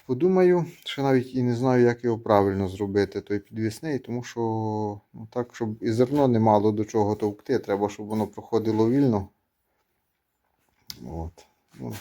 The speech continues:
над, над цим подумаю. Ну, далі що? Далі проточувати і гнути. Потрібна ось така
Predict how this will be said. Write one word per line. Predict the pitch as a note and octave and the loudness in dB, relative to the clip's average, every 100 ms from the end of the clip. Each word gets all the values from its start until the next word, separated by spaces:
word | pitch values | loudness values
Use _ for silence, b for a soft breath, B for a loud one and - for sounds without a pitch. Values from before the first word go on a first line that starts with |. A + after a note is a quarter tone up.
| - | -16
над, | A2 - | -18 -12
над | A2+ | -10
цим | - B2 | -6 -6
подумаю. | A2+ A2 G#2 F#2+ F#2 F2+ - _ _ _ _ _ _ _ _ _ _ _ _ _ _ _ _ _ _ _ _ | -4 -2 0 2 0 -2 -8 _ _ _ _ _ _ _ _ _ _ _ _ _ _ _ _ _ _ _ _
Ну, | B3+ B3+ | -14 -8
далі | C#3+ C#3+ C#3+ C3 - b b _ _ _ | 0 2 2 0 -4 b b _ _ _
що? | - A2 F#2+ - | -14 -8 -8 -10
Далі | A#2+ B2+ B2+ B2 _ - | -4 0 0 -2 _ -6
проточувати | B2 B2 C3+ C3+ C#3 C3 B2 - A#2+ - b b b b b b b _ _ - | -2 0 2 0 2 2 2 0 -4 -4 b b b b b b b _ _ -4
і | B2+ A#2+ A#2 A2+ A2+ A2+ A2+ A2+ G#2 | 2 4 6 6 4 4 4 2 0
гнути. | D3+ C#3+ C#3 B2 A2+ B B B B - | -4 -4 0 0 -2 B B B B -20
Потрібна | A#2+ B2 G#2+ - G#2 | -8 -4 0 0 -2
ось | G2+ | -6
така | G#2 - | -16 -16